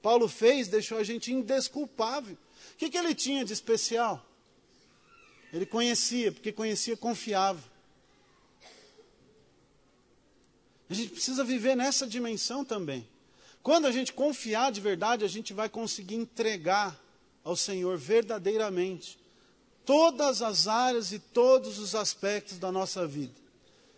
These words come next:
Se é finança, finanças. Se são emoções,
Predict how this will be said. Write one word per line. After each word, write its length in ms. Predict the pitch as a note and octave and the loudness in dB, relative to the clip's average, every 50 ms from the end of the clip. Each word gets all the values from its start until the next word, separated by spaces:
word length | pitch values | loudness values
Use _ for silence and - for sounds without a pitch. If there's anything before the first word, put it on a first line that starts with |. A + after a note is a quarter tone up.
| _ _ _ | _ _ _
Se 320 | - - - - - F#3+ G3 | -10 -8 -6 -4 -2 0 2
é 240 | F#3+ F#3+ F#3 E3+ | 4 4 4 2
finança, 640 | D#3+ - - F3+ E3+ F3 F#3 F#3+ G3 F#3+ - - E3 | 0 -2 -4 -2 0 2 4 4 4 2 0 -4 -4
finanças. 960 | - - - D#3 D3+ E3+ F#3 A3 A#3+ A#3 G#3 - - F#3+ - - - - - - _ _ _ _ _ _ _ _ _ _ _ _ _ _ _ _ _ _ _ _ | -8 -8 -6 -4 0 0 2 2 0 0 -2 -4 -6 -8 -10 -12 -12 -12 -16 -20 _ _ _ _ _ _ _ _ _ _ _ _ _ _ _ _ _ _ _ _
Se 220 | - - - E3+ | -16 -14 -10 -6
são 640 | D3+ - - G3 G3+ G3+ F#3+ F3+ E3+ D3+ C3+ B2+ A#2+ - _ _ _ _ _ _ _ | -6 -4 -2 -2 -2 0 0 0 0 -2 -6 -8 -14 -20 _ _ _ _ _ _ _
emoções, 1040 | - E3 F3+ F#3 F#3 F3 D#3+ - - G3 G#3 G#3+ G#3 G3+ F#3 - - - - - - | -6 -4 0 2 2 2 2 2 0 0 0 0 0 -2 -2 -4 -4 -6 -6 -8 -10